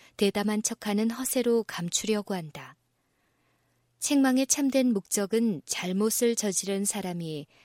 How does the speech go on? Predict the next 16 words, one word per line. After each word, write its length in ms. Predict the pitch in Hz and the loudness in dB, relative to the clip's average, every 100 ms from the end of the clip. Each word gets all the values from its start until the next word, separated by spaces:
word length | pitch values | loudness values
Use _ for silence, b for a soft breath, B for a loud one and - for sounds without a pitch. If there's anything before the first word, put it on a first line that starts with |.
| b | b
자신의 440 | - 175 190 180 | -2 0 2 -2
과실을 580 | - 175 - 190 185 180 | -4 0 0 0 -2 -2
인정하고 800 | 175 175 196 202 175 - 151 151 b b b b | -2 -2 -4 -4 -8 -8 -8 -8 b b b b
그것을 500 | - 202 196 - 214 | -4 0 0 -2 -2
시정하려는 920 | 208 - 269 269 269 254 214 214 220 196 | 0 0 2 0 0 -2 -2 0 0 -2
의사를 500 | 165 190 - 226 220 | 0 0 0 -4 -4
가질 360 | 220 196 - 180 | -6 -6 -6 -6
때라야 540 | - 160 156 165 170 - B B | -6 -6 -4 -6 -8 -10 B B
비로소 400 | 190 180 - 190 | -4 -2 -2 -4
달성되는 800 | - 180 175 220 214 208 202 190 | -4 -4 -2 -2 -2 -2 -4 -2
것이다. 500 | 175 - - 127 - _ _ _ _ _ _ _ _ _ _ _ - | 2 2 0 -12 -18 _ _ _ _ _ _ _ _ _ _ _ -2
이 120 | 208 | 2
목적이 640 | 214 196 - 226 226 233 226 | 2 0 0 -2 0 -2 -2
달성되었을 1040 | 185 185 - 220 226 220 202 208 196 185 | -4 -2 0 0 0 0 -2 -2 -4 -4
때에는 560 | 180 160 160 185 185 151 b b b 180 | -4 -4 -4 -4 -6 -8 b b b 0
용서와 760 | 185 190 - 202 196 190 180 | 2 2 0 -2 -2 -2 -4